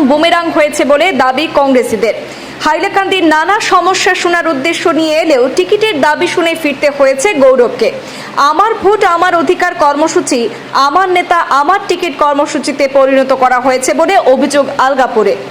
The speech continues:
হাইলাকান্দিতে গৌরব গগৈ সভায় বিশৃঙ্খলা নিয়ে ক্ষোভে ফুঁসছেন জেলার আলগাপুরের কংগ্রেস কর্মীরা। কংগ্রেসের সভা সমিতিতে ঠেলা ধাক্কা, বিক্ষিপ্ত কাণ্ড এবং বিশৃঙ্খলা যেন নতুন কিছু নয়, তবে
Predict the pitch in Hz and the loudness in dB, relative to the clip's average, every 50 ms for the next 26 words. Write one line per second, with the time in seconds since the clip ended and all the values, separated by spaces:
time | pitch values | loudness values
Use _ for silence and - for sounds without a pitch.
0 | - - 302 302 - 359 427 - 453 453 453 453 - 480 466 311 330 339 349 381 | -2 -2 0 0 0 0 0 0 0 0 0 0 0 0 2 2 2 2 2 2
1 | 392 320 392 392 392 415 415 392 - 392 349 349 370 370 359 269 320 - - - | 0 0 0 0 2 2 0 2 2 2 2 4 2 2 2 0 -2 0 0 0
2 | 381 370 359 403 370 370 370 349 302 254 254 269 269 - - 330 330 302 392 403 | 0 2 2 2 2 2 2 2 2 2 2 0 0 0 0 0 2 2 0 0
3 | 403 - 339 330 330 - - 403 415 403 403 403 - - - - - 233 208 302 | 2 0 0 0 0 0 0 0 2 0 -2 -6 -8 -12 -10 -6 -4 0 2 2
4 | 302 311 320 311 - - 262 285 302 302 277 262 392 392 392 403 392 381 - 311 | 2 2 0 0 2 2 2 2 2 2 0 0 2 2 2 2 2 2 2 0
5 | 285 285 285 285 262 262 - 247 226 214 214 220 226 208 - - - - - 294 | 2 2 2 2 2 2 0 0 2 2 2 0 0 0 -2 -4 -4 -2 0 0
6 | 294 311 311 359 349 381 370 - - - 339 330 330 415 427 427 427 392 359 370 | 0 0 -2 -2 0 0 0 0 2 2 2 2 2 2 2 2 2 0 0 0
7 | 294 359 - - 370 370 370 370 - 320 302 311 311 - 339 311 302 - 349 349 | 0 0 0 0 0 -2 0 0 0 0 2 2 2 2 0 0 0 0 0 0
8 | 339 262 285 277 - - - - - 320 - 302 285 277 294 277 359 339 294 247 | 2 0 -2 -2 -2 -4 -4 -2 -2 -2 0 0 0 0 2 2 2 2 2 2
9 | 285 277 240 277 294 - - 392 381 359 - 381 349 349 349 - 349 349 339 302 | 2 2 2 0 0 0 0 0 0 0 0 0 0 0 0 0 0 2 2 4
10 | 269 277 294 294 381 370 302 285 277 - - 269 220 226 202 - - - - - | 4 4 2 2 2 0 2 0 -2 -2 0 0 0 0 0 -2 -6 -10 -16 -16
11 | - - - 285 294 311 | -16 -6 -2 0 0 0